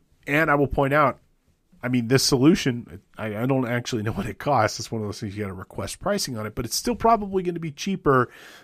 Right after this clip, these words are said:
than having an army of auditors audit your books and records.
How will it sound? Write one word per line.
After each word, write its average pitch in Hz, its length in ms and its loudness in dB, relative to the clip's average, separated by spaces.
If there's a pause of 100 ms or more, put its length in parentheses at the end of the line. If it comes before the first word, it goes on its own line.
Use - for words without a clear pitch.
than 127 480 -2
having 127 460 -4
an 117 100 -8
army 123 320 0
of 117 100 -2
auditors 110 600 -2
audit 98 400 -12
your 92 300 -6
books 107 360 -8
and - 140 -14
records. - 580 -6